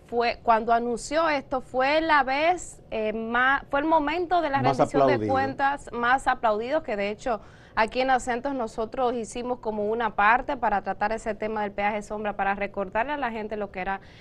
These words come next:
Speaker 1: el peaje sombra. Eh, y bueno, el, vamos a decir, el, los antecedentes que hubo,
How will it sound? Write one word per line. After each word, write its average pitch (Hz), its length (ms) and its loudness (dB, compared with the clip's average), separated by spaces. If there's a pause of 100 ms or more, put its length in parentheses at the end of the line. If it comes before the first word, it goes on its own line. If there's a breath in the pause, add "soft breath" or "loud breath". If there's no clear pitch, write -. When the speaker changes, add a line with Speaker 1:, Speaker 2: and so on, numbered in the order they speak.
(200 loud breath)
Speaker 1:
el 214 140 -4
peaje 214 460 0
sombra. 190 580 -6 (300 loud breath)
Eh, 202 560 -4
y 220 360 -6
bueno, 226 340 -2
el, 170 500 -4
vamos 208 340 -2
a 220 60 2
decir, 202 420 -2
el, 185 260 -2 (160)
los 226 160 2
antecedentes 226 880 -2
que 175 180 -6
hubo, 160 340 -10